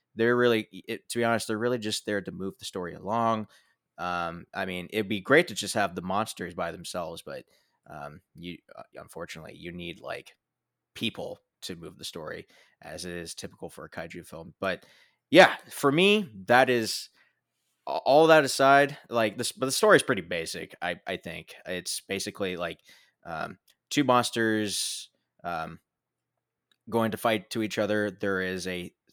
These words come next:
third threat in the midst, um, that threatens to destroy all of humanity in the process, and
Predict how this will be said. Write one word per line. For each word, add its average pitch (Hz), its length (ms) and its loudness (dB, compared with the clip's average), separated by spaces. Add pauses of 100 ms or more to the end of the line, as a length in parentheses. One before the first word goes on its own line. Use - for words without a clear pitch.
(140)
third 113 300 2
threat 107 400 0 (420)
in 110 100 -6
the 107 60 -4
midst, - 580 -4 (340)
um, 95 260 -4
that - 200 -10
threatens 107 400 -4
to 90 380 -8 (280)
destroy 107 460 2
all 101 240 2
of 92 80 -4
humanity 101 420 -4
in 98 80 -2
the 92 60 -6
process, 101 720 -4
and 95 360 -8